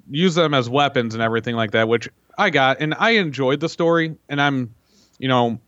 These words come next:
coming from Dark Souls to this, it's like, oh, this storytelling makes a lot of sense, where it's not directly given to you, it deals with a lot of reading, and I didn't read all of it, but I enjoyed it enough that it's like,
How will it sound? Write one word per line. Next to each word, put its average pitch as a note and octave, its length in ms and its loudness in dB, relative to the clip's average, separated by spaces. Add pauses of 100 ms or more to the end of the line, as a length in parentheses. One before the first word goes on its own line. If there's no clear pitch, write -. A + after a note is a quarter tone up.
(140)
coming D#3+ 300 2
from C3 260 0
Dark B2 260 2
Souls D3+ 320 0
to D3+ 100 0
this, D#3+ 220 0
it's C#3+ 120 -6
like, B2+ 240 2
oh, A2+ 260 0 (320)
this G#3 160 0
storytelling D3 640 0
makes A#2+ 220 -2
a C3+ 40 2
lot A#2 220 2
of G2+ 80 -8
sense, B2 280 -2
where B2 120 0
it's A#2 100 -4
not B2+ 200 0
directly B2+ 440 -2
given A#2 300 -2
to C3 100 -6
you, B2 140 2
it A#2 160 -2
deals B2 220 2
with A#2 100 -10
a B2 60 2
lot A#2 260 2
of A2+ 100 0
reading, A2+ 460 -2 (640)
and B2+ 480 0 (140)
I B2 140 2
didn't C3 500 -2
read B2 340 0
all F3 180 2
of F3 100 -4
it, G#3 220 -2 (400)
but C#3 340 0
I C#3 120 0
enjoyed C3+ 500 0
it D#3 80 -2
enough C3 340 0
that C3 180 2
it's A#2 200 -2
like, A#2 220 -2